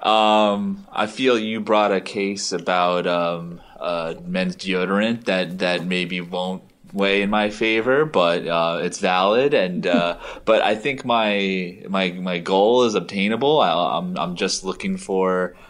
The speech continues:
uh, one new tank top to replace the old tank top. Um, so I, I'm feeling pretty good.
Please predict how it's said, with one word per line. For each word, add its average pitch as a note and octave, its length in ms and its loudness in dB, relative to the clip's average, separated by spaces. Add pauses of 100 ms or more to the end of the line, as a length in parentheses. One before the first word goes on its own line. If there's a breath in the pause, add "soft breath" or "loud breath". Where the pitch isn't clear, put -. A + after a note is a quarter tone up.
(180 loud breath)
uh, D#2+ 680 -2
one F#2 480 -2
new G2 260 0
tank G#2+ 320 -4
top B2 300 0
to G2 160 -4
replace F#2+ 420 -2
the F2+ 160 -6
old G2 220 -2
tank C3 260 -8
top. D3 340 0 (220)
Um, F2+ 680 0
so A2+ 500 4
I, C3+ 260 0
I'm D3+ 120 -6
feeling D3+ 240 -2
pretty G2 180 -4
good. D#2+ 180 -8